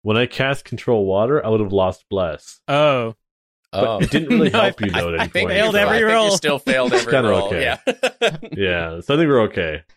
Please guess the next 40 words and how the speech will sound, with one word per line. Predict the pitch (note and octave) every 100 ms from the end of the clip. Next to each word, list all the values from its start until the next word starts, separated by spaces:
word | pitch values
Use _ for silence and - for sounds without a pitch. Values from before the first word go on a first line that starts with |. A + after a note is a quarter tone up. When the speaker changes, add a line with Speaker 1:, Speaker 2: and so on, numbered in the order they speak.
| _ _ _ _
Speaker 3:
I | -
think | A2
we're | G#2
all | F2+ E2+
right. | D#2+ D#2 _ _ _ _ _ -
Um, | A2+ A#2 A2+ A2+ -
Speaker 1:
Yeah. | -
Speaker 3:
so | - D3+ D3 C3 _ _ _ -
with | D#3+ D#3+ -
the | D3+ D#3 D3+ D3 _
ship | - - F3+ F#3+ _ _ _ _ - - _
moving | B2+ D#3+ F3 F#3
away | E3 C#3 C3+ E3
now | C#3+ A#2+ A2
from | - C3
the | B2+
Gigamoose, | C3+ C#3 C3+ A#2+ A2
the | B2
Gigamoose | C#3 D#3 D3+ C3+
starts | - C#3 C3+ -
to | C3
sink | A#2+ - C#3+ C#3 -
back | - A#2 B2+ -
into | B2+ B2+ C#3 B2
the | A2
water, | G#2 A#2+ A#2 G#2 F#2+ _ -
looking | C3 C#3 C3+
down | A2+ A2+ A#2 A2+
for | - A2+
some | - A#2 A2
more | G#2+ G#2+ G#2+ G#2+ G#2+ G2+ _ -
of | G#2
this | A2+ -
forest | - A#2+ A#2 -
of | A2
kelp, | - B2+ A2
which | G#2+ G#2
must | G#2+ G#2+ G#2+
lay | G#2+ G2+
somewhere | - B2+ A#2+ A2 G#2 F#2+